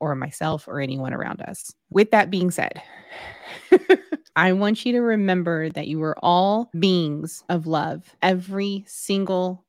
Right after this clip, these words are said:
one of us, that we are all pieces of source, and that we are here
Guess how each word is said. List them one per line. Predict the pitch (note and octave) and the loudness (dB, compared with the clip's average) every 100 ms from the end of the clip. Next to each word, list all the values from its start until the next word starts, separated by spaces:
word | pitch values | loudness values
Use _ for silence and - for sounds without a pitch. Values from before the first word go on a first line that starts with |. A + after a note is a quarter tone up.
| - | -8
one | F3 E3+ | 0 0
of | D#3+ | 0
us, | C#3+ - - - F#3+ | -2 -4 -8 -12 -10
that | - | -8
we | D3 | -8
are | E3+ - | -6 -2
all | E3+ E3+ | -2 -2
pieces | E3 - E3+ F3 D#3+ | -6 -8 -8 -8 -10
of | D3+ | -12
source, | - C#3 - - - - - | -8 -6 -8 -12 -16 -16 -8
and | E3 E3 | -4 -2
that | D#3+ D3+ - E3 | -2 -4 -8 -6
we | G3 A3 | -4 -2
are | F3+ F#3 | -2 -2
here | F3+ D#3+ D3 D#3 F3+ | -6 -8 -8 -10 -12